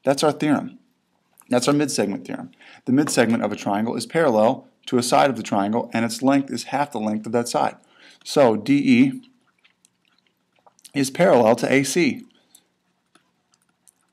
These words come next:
And one half D E equals A C. Okay, that's what this theorem says. And that's that's what we're doing here.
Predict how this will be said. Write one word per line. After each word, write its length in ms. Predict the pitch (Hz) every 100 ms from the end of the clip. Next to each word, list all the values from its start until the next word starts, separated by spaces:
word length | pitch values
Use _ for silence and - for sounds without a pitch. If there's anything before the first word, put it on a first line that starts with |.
| _ _ _
And 480 | 135 147 143 - - _
one 280 | 127 127 170
half 480 | 139 143 139 151 - _ _ _ _ _ -
D 380 | 131 143 131 139
E 220 | 123 123 - _ _ _ _ -
equals 540 | 165 - 117 135 - - _ -
A 160 | 123
C. 400 | 127 175 131 92 - _ -
Okay, 320 | 135 208 190
that's 240 | 151 180 180
what 80 | 185
this 140 | 170
theorem 260 | - 165 165
says. 260 | 170 120 - - -
And 160 | - 147
that's 300 | 190 196 - _ _ _
that's 300 | 123 180 180
what 100 | -
we're 80 | 151
doing 260 | 135 175 139
here. 220 | 92 -